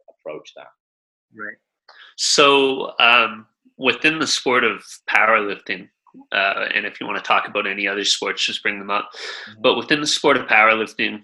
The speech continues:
Speaker 2: it's really nice 'cause you have the ability to do the exact sport, um, that you do on the platform in your training. So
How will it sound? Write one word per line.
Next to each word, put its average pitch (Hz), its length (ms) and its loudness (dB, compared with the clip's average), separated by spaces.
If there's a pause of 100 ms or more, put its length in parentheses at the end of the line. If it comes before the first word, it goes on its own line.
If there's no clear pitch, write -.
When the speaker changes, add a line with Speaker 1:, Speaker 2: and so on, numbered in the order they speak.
(100)
Speaker 2:
it's - 280 -2
really 120 220 2
nice 104 420 0
'cause - 240 -2
you 113 100 4
have 107 160 -2
the 107 120 2
ability 104 560 0
to - 140 -6
do 110 220 -2
the 101 180 0
exact 98 400 0
sport, - 480 -2 (460)
um, 95 540 -2 (200)
that 104 160 2
you 95 180 -10
do 110 160 0
on 101 140 -4
the 90 80 -12
platform 175 560 0 (640)
in 107 180 2
your 101 140 0
training. 120 380 4 (260)
So 107 840 2